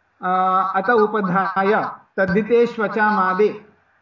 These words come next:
जो वृद्धि वाले सूत्र है वो विधायक सूत्र है, यानी वृद्धि वो बनाती हैं, बनाते हैं वो सूत्र, वृद्धि को बनाते हैं वो सूत्र, तो वो विधायक सूत्र है।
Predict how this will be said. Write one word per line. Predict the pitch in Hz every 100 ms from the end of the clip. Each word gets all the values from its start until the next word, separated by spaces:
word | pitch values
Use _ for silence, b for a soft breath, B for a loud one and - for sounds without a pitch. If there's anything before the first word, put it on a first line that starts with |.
| _ _ _ _ _ _ -
जो | 165 226
वृद्धि | 208 208 175 247
वाले | 233 233
सूत्र | 226 214 - 151
है | 135 196 254 - -
वो | 151 233 240 240 254 - -
विधायक | 160 180 185 226 220
सूत्र | - 160 - 127
है, | 107 _ _ _ 170
यानी | 196 233
वृद्धि | 170 180 165 208 240 262 - - _ _ _ 190
वो | 208
बनाती | 175 180 202 - 240 175
हैं, | 117 - _ _ 151
बनाते | 131 165 190 214 233
हैं | 196
वो | 175
सूत्र, | 170 151 - 120 - _ _ _ _ _ _ _ -
वृद्धि | 156 180 165 226 254
को | 262
बनाते | 180 175 185 196 233
हैं | 226
वो | 196
सूत्र, | 180 160 - 180 220
तो | 220 214
वो | 220
विधायक | 170 175 143 - 196 214 -
सूत्र | 202 - 160
है। | 175 220 247 -